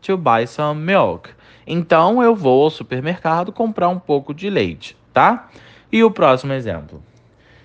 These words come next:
So, you don't know what happened "So you don't know ho-,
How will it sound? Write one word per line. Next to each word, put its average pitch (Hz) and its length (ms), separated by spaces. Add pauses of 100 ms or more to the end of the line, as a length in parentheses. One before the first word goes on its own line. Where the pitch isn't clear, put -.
So, 147 440
you 135 200
don't 131 480
know 151 280
what 165 320
happened 113 760 (720)
"So 135 260
you 117 240
don't 151 460
know 127 240
ho-, 147 240